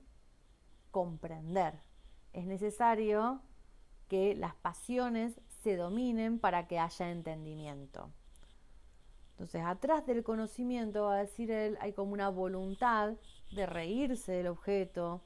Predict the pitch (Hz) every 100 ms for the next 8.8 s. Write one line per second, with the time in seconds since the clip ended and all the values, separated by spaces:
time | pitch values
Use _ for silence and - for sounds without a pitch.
0 | - - - 180 175 170 180 165 170 214
1 | 240 226 175 170 - 175 175 156 160 170
2 | 165 165 160 160 - - 247 208 - 156
3 | 151 151 - - - - - - - -
4 | - - - - - 190 - 226 220 214
5 | 208 220 226 294 247 254 277 - - -
6 | - - 190 - 247 226 226 - 262 247
7 | 233 220 196 208 247 269 - - - -
8 | - - - - 196 175 165 165